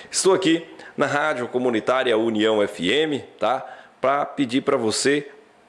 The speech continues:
pra você nos ajudar aí, tá bom, gente?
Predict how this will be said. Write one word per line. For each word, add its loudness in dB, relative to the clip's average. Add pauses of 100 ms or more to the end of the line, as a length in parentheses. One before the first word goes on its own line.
(140)
pra 0
você 0
nos 2
ajudar 0
aí, 2 (340)
tá -2
bom, 0
gente? -4